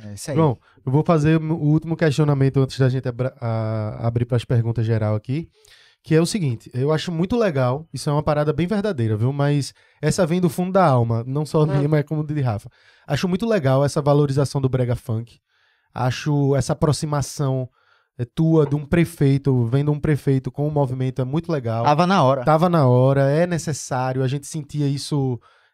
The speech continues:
Speaker 2: é, ser como se fosse escanteado há muito tempo, e a gente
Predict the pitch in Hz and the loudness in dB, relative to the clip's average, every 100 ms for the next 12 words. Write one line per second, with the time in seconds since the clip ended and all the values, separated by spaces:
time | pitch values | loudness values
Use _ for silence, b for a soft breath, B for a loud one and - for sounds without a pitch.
0 | - 123 123 123 - - 147 147 143 139 | -6 -4 -2 -2 -4 -4 -2 0 -2 -4
1 | - _ - 190 202 - 208 - - 202 | -10 _ -16 -10 -8 -2 -2 -2 -4 -4
2 | 185 156 151 151 185 202 - 139 139 139 | -2 -2 0 -2 -4 -6 -4 -2 -2 -4
3 | 175 b b b 151 175 165 196 208 180 | -10 b b b -6 -4 -2 -4 -6 -8